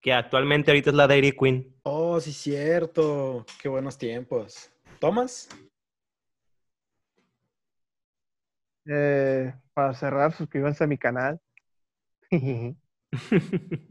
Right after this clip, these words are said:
Speaker 3: Y ya es todo. <laughs>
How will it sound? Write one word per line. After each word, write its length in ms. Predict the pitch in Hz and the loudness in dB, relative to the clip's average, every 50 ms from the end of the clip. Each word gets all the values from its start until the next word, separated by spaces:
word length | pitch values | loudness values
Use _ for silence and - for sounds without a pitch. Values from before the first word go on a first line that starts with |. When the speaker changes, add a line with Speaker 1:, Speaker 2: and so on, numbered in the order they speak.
| - - - _ _ _ _ _ _ _ _ _ _ _ _ _ _ _ - | -12 -12 -14 _ _ _ _ _ _ _ _ _ _ _ _ _ _ _ -4
Speaker 3:
Y 100 | - 147 | -2 -2
ya 80 | - | -2
es 100 | 196 - | -2 0
todo. 240 | - - - - - | 0 6 6 6 8
<laughs> 2000 | - - - - 427 - - 466 453 - 571 539 571 508 523 523 415 - - - - 247 - - - 233 208 - - - - - _ _ 247 _ - 392 415 392 381 381 | 8 6 8 8 6 8 8 4 6 6 6 6 6 6 6 8 6 4 4 6 2 2 4 4 4 4 4 2 0 -16 -20 -20 _ _ -18 _ -4 -2 -2 -2 -2 -4